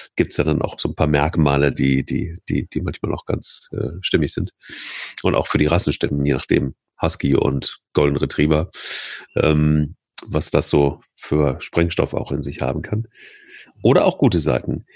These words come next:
Ähm, oder aber auch diese ganzen Modehundrassen, die es momentan so gibt. Ähm, gut, nicht so gut, wofür? Man wird sie nicht alle durchkriegen, aber so,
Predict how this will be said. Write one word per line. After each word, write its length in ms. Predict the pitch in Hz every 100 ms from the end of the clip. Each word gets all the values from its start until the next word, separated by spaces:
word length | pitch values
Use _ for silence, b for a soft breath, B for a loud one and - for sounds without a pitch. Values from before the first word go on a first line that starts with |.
| B 107 B _
Ähm, 280 | 82 80 -
oder 220 | 139 151 98
aber 180 | 98 -
auch 120 | 98
diese 180 | 92 87
ganzen 400 | 82 - 82 78
Modehundrassen, 1600 | 87 90 95 80 80 73 69 - - _ - 80 78 80 69 67
die 160 | - 71
es 200 | 69 -
momentan 640 | 71 71 67 71 67 69
so 120 | -
gibt. 380 | - 98 - - B B B B _
Ähm, 320 | - 69 69 -
gut, 420 | - 85 85 - -
nicht 200 | 85 82
so 120 | 85 80
gut, 460 | 82 80 - - -
wofür? 680 | 76 - 87 90 92 87 - B B B B B
Man 140 | 90
wird 120 | 98 101
sie 80 |
nicht 180 | 98 90
alle 140 | 92 95
durchkriegen, 540 | 117 135 - 80 80
aber 200 | 80 85
so, 420 | 87 85 82 -